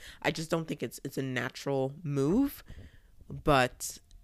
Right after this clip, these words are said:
a lot of industries are trying to find ways to introduce ro-, robots into people's lives. So with that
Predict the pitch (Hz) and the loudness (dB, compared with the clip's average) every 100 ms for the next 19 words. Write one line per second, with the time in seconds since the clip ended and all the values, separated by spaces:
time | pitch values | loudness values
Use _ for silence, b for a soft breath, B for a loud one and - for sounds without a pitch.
0 | - - - 147 143 139 127 143 147 - | -20 -20 -6 2 4 6 4 2 0 -2
1 | 135 131 - 135 139 131 127 135 123 127 | 0 -2 -2 -2 0 0 2 2 2 2
2 | - - - 139 131 123 135 139 139 135 | -4 -4 0 2 2 2 -2 -2 -2 -2
3 | - 147 127 120 - - 143 156 131 117 | -2 -2 -2 -2 -8 0 4 4 4 0
4 | - - 139 - - 117 95 - - - | -4 -8 -6 -6 -6 -4 -4 -4 -6 -6
5 | - - - B B B B B B B | -8 -16 -20 B B B B B B B
6 | B - 196 180 147 - 233 - - | B 4 4 4 4 6 6 4 0